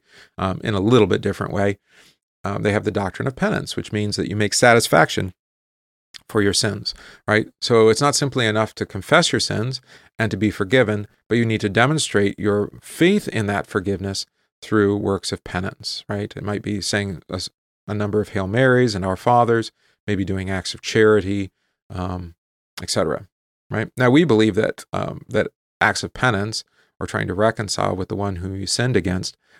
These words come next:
will come as a fruit of faith, right? Um, but it doesn't, it's not commanded, it's not obligated, because that's to turn the gift into a work again.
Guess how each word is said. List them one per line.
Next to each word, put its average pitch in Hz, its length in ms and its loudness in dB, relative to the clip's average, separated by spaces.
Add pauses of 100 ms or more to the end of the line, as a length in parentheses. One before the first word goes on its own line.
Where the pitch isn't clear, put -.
will 135 200 8
come 113 480 -2 (260)
as 101 160 0
a 101 40 -4
fruit 101 380 -2
of 90 140 -8
faith, - 420 -4 (600)
right? 101 220 -6 (480)
Um, 98 160 -4
but 110 120 2
it 110 80 0
doesn't, 117 400 -2
it's - 140 -4
not 127 180 2
commanded, 101 560 0
it's - 200 -8
not 98 180 -2
obligated, 95 640 -4 (220)
because 90 260 -4
that's 104 220 0
to - 80 -18
turn 101 260 -6
the 95 80 -8
gift 98 340 -2
into 90 420 -8
a 90 80 -6
work 90 280 -6
again. - 360 -14